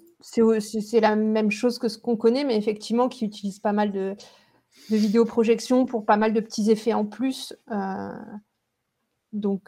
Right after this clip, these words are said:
euh, donc on, on, on reconnaît la, on reconnaît l'attraction, hein, c'est, c'est globalement le même parcours, les mêmes décors et tout, mais bon, on sent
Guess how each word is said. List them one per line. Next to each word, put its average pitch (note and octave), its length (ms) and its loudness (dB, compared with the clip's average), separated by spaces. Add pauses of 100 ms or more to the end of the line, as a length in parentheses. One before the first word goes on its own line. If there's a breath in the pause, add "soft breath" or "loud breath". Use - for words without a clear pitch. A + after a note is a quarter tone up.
euh, G3 420 -2 (1000)
donc A#3+ 240 0
on, B3+ 100 4
on, A#3+ 300 2
on - 20 4
reconnaît B3 380 4
la, G3 400 6
on F#3 80 -2
reconnaît G3+ 320 -2
l'attraction, G#3 560 -2
hein, C4+ 80 0
c'est, F#3+ 300 -4
c'est F#3 140 -8
globalement F#3+ 440 0
le G3+ 60 0
même G3 200 -2
parcours, A3 520 2
les G3 80 0
mêmes F#3 180 -2
décors G#3 440 0
et G#3 100 -2
tout, C#4+ 200 2
mais A#3+ 140 4
bon, A3 180 4
on G#3+ 300 0
sent C4+ 300 6